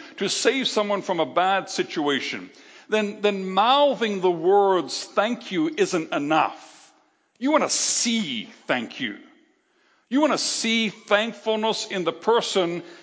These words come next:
staying far away from the danger so that they can't fall into it again. That's what thanks looks like.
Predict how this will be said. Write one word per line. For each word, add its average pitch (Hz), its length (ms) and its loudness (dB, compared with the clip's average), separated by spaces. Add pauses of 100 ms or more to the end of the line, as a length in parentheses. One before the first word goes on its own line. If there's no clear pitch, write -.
staying 196 500 2
far 285 480 2
away 147 720 2 (160)
from 185 240 -2
the 165 80 -2
danger 139 840 0 (300)
so 196 240 -2
that 185 180 2
they 185 140 0
can't 202 340 2
fall 196 360 2
into 180 260 0
it 160 60 0
again. 160 400 2 (1600)
That's 151 160 -8
what 143 180 -6
thanks 135 300 -4
looks 147 200 -8
like. 85 220 -12